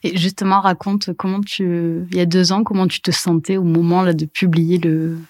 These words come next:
le premier épisode. T'étais où ? Euh, t'imaginais la suite comment ? Tu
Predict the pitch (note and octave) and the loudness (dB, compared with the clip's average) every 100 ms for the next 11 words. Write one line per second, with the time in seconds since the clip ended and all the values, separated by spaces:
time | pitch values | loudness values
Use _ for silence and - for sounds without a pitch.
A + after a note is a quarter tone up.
0 | - F3 - - F#3+ F#3 F3+ F#3 - D#3+ | -4 -4 -2 0 2 2 0 -2 0 2
1 | E3 E3+ F#3 - F3 D#3+ F#3 G3+ G3+ G3+ | 2 0 -2 0 0 2 4 4 4 2
2 | F3+ F3 - F#3+ F3+ E3 F3+ F3 F3 - | 0 -2 -2 2 2 4 4 2 0 -2
3 | F3+ - F3 E3+ F#3 F#3+ - E3+ E3+ F3 | -4 -2 0 2 2 -2 -2 -2 -2 -4